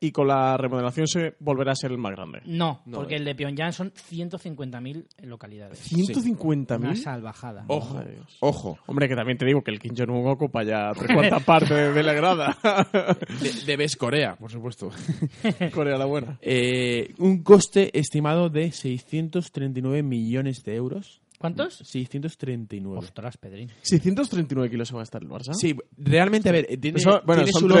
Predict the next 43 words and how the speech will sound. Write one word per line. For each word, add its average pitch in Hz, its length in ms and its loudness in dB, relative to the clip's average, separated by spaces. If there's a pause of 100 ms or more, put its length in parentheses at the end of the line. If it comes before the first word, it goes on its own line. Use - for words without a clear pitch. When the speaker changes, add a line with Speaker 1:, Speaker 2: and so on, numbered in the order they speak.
Speaker 3:
lógica, 170 80 10
Speaker 1:
Dembélés. 165 440 6
Speaker 3:
tiene 170 240 4
su 170 160 4
lógica 170 560 4
porque, 135 440 0
aparte 156 480 0
de 165 140 -4
que 123 260 -8
van 110 180 -10
a 113 40 -10
reformar 107 380 -10
todo 101 120 -8
el 95 60 -8
estadio, 143 440 -2
van 127 220 -4
a 123 40 -6
hacer 117 320 -10
todas 117 220 -8
las 117 100 -10
gradas 110 320 -10
por 113 300 -10
igual, 127 300 -8
tres 127 200 -18
anillos 107 340 -16
iguales, 147 600 -6 (500)
van 123 220 -2
a 120 200 -8 (100)
cerrarlo, 139 840 -4 (540)
cu-, - 140 -20
cubriendo 131 440 -6
toda 135 160 -4
la 131 60 -2
localidad 123 340 -2
de 120 80 0
las 120 180 -2
localidades, 120 640 -2
aumento 110 300 -8
de 107 60 -6
aparcamiento, 156 720 -6
cinco 107 260 -14
mil 104 180 -10
unidades, 131 520 -8